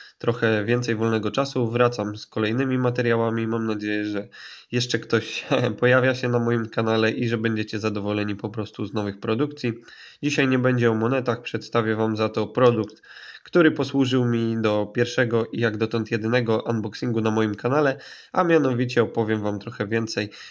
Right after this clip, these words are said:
o narzędziu wielofunkcyjnym, a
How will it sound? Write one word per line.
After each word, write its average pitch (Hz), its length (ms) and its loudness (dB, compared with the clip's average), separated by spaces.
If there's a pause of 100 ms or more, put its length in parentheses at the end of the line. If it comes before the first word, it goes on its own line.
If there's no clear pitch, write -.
(120)
o 156 120 4
narzędziu 107 800 0
wielofunkcyjnym, 110 1000 0
a 139 340 4